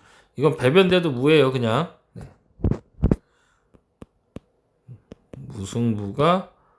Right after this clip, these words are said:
공짜죠. 요거 더하면 이렇게 나오는 거 지난 경기에서도 똑같이 있었고 일사칠에 일사삼 배당 이거, 어, 어디, 어디였냐? 발렌시아. 아.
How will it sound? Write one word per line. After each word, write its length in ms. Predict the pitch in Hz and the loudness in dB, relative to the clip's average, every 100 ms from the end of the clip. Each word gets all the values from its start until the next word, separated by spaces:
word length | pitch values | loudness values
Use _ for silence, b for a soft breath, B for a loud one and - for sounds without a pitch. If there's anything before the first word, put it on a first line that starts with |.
| _ - | _ -16
공짜죠. 640 | 110 110 107 101 151 147 _ - _ _ _ - _ _ - _ - - _ _ - _ - _ _ - - _ _ b b b b b - | -14 -12 -10 -8 -8 -10 _ -20 _ _ _ -20 _ _ -20 _ -20 -20 _ _ -20 _ -18 _ _ -14 -12 _ _ b b b b b -8
요거 240 | 156 180 | -2 -2
더하면 420 | 180 151 175 185 | 4 4 4 2
이렇게 280 | 160 151 175 | -2 -4 -2
나오는 300 | 147 147 165 | 2 4 4
거 120 | 165 | 0
지난 360 | 160 156 185 190 | -2 4 4 4
경기에서도 640 | 185 175 180 175 175 175 175 B B B | 0 2 2 2 0 -2 -6 B B B
똑같이 460 | 220 214 226 226 180 | -6 0 0 0 -2
있었고 380 | - 160 - 147 | 0 0 0 0
일사칠에 580 | 202 202 240 220 220 214 | 0 6 6 6 6 6
일사삼 480 | 214 214 208 202 | 6 4 2 4
배당 260 | 190 180 175 | 2 4 2
이거, 280 | 156 165 143 B B B B | 2 2 0 B B B B
어, 880 | 117 120 123 120 120 117 117 117 - | -2 0 2 2 2 0 -2 -2 -6
어디, 320 | 117 117 117 | -10 -8 -8
어디였냐? 600 | 117 - 104 110 107 104 | -8 -10 -6 -6 -4 -6
발렌시아. 580 | - 113 123 123 - 117 | -6 0 2 0 0 -2
아. 580 | 107 107 101 101 113 | -2 -8 -10 -12 -16